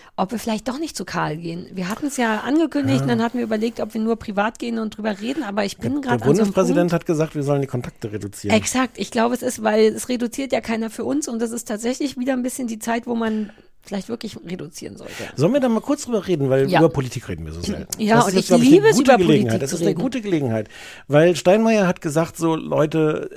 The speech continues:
Speaker 2: es ist echt scheiße, reduziert einfach mal die Kontakte, weil dann können wir auch so einen Lockdown verhindern.
Speaker 1: Ja.
Speaker 2: Und so meine halbe Twitter-Timeline, was ja so meine, meine Social, meine
Speaker 1: Ja,
Speaker 2: sozialen
Speaker 1: deine Freunde.
Speaker 2: Kontakte sind, meine Freunde
Speaker 1: Ja.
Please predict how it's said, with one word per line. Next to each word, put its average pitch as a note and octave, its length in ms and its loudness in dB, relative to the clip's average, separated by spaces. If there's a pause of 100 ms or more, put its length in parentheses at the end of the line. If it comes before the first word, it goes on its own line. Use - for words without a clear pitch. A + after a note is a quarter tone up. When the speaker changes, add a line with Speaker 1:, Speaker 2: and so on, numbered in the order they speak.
(160)
Speaker 2:
es C#3+ 100 -4
ist D3+ 220 -10
echt D3+ 200 -10
scheiße, C#3+ 540 0 (260)
reduziert C#3 360 -2
einfach B2 200 -4
mal G#2+ 120 -4
die G2+ 80 -2
Kontakte, - 500 -12 (340)
weil A2+ 160 -2
dann C#3 300 4
können D3 240 6
wir C#3+ 80 6
auch B2 60 0
so B2 80 0
einen A#2 60 0
Lockdown F#2 320 -4
verhindern. F2 420 -10 (100)
Speaker 1:
Ja. F#3 300 -2 (160)
Speaker 2:
Und C#3+ 120 2
so C3+ 120 4
meine A3 720 2
halbe F#3+ 300 0
Twitter-Timeline, D#3 800 -2
was C3+ 80 -8
ja C3 80 -2
so A#2+ 80 -2
meine, A#2 420 -2
meine G#2 300 -4
Social, G#2+ 560 -2 (240)
meine C3 160 -2
Speaker 1:
Ja, A#3 100 2
Speaker 2:
sozialen C#3+ 260 2
Speaker 1:
deine B3+ 40 4
Freunde. G#3 160 6
Speaker 2:
Kontakte G3 240 4
sind, F3+ 120 6
meine D#3+ 180 6
Freunde F#3+ 280 2
Speaker 1:
Ja. A3+ 160 4